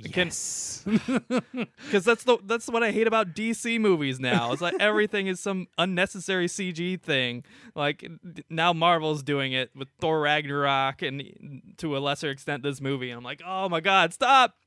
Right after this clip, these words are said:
Speaker 1: Stop with the stupid C G shit that doesn't need to be C G." <sighs> Um, but those are, again, minor
Speaker 2: Minor.
Speaker 1: gripes.
Speaker 2: They're minor.
Speaker 1: I got,
Speaker 2: That
Speaker 1: I gotta reinforce. I'm putting a lot of complaints on the table right now, but they're all
Speaker 2: Yeah.
Speaker 1: minor.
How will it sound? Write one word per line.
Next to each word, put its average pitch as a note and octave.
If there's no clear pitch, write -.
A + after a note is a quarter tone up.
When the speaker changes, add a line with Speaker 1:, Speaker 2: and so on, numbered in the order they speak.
Speaker 1:
Stop A#3+
with A3
the A3+
stupid A3
C A3+
G A3+
shit G#3
that G3+
doesn't G#3
need G3+
to F#3+
be F#3
C E3
G." C3
<sighs> F#3
Um, C3
but D3+
those F#3
are, F#3+
again, C3+
minor F#3+
Speaker 2:
Minor. D#3+
Speaker 1:
gripes. D#3+
Speaker 2:
They're C3
minor. C3
Speaker 1:
I C#3
got, C#3+
Speaker 2:
That C3+
Speaker 1:
I C#3+
gotta D#3
reinforce. D#3+
I'm C3
putting E3
a D3
lot D#3+
of E3
complaints D#3+
on C#3+
the C3+
table B2+
right A#2
now, G#2+
but A#2+
they're C#3
all D#3
Speaker 2:
Yeah. G#2
Speaker 1:
minor. C3